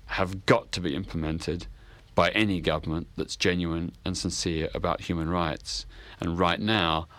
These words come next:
this government isn't, even though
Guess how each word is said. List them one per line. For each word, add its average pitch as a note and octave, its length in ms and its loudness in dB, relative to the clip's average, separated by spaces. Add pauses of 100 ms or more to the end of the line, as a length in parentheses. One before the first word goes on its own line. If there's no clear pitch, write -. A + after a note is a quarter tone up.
(140)
this A2 300 2
government D#2+ 380 0
isn't, D2+ 480 -2 (500)
even D3 460 4
though G2+ 600 4